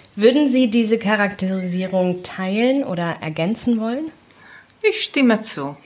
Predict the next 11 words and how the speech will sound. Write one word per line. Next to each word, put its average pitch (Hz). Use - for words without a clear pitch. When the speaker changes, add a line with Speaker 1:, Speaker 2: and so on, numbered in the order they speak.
Speaker 2:
Ich 294
stimme 285
Speaker 1:
<laughs> -
Speaker 2:
zu. -
Und, 262
ähm, 269
ja, 226
wir 202
sind, 196
ähm, 190
freundlich, 370